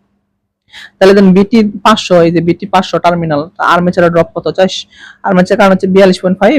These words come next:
আর আর্মেচার রেজিস্ট্যান্স হচ্ছে পয়েন্ট ওয়ান ফাইভ, আর হচ্ছে ব্রাশ ভোল্টেজ শূন্য। তাহলে আমি এটা ক্যালকুলেশন করলাম, পাঁচশো ছয় পয়েন্ট থ্রি সেভেন ফাইভ, হ্যাঁ?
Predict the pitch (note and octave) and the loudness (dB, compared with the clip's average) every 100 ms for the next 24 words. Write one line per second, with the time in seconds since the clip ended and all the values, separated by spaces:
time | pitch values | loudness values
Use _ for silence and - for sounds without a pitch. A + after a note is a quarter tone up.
0 | G3+ E3+ D#3 E3 E3+ E3 E3+ G#3+ F3 F3 | 2 0 0 -4 -4 -4 -4 -4 -10 -8
1 | E3 D#3+ E3+ E3 G#3+ - _ _ _ F3 | -8 -4 0 2 2 -2 _ _ _ 0
2 | E3 D#3+ D3+ C#3 - D#3+ E3+ - G#3 F#3 | 0 -2 -4 -6 -4 -2 -2 -2 -2 0
3 | E3 E3 D#3+ D#3+ - E3 D#3 - _ _ | 0 0 -4 -4 -6 -6 -6 -10 _ _
4 | - F3 F#3 F#3 F#3+ F#3+ F#3 G#3 G#3 G3+ | -2 0 2 2 2 0 0 0 0 0
5 | F#3+ G3+ G#3+ G#3 F3+ F#3 F#3 F#3 F#3+ - | -2 0 -2 -4 -4 -2 0 -2 -4 -4
6 | E3+ E3+ F3 F3+ F3 C#3+ - F3 C#4 | -4 -4 -6 -6 -6 -8 -6 -4 -4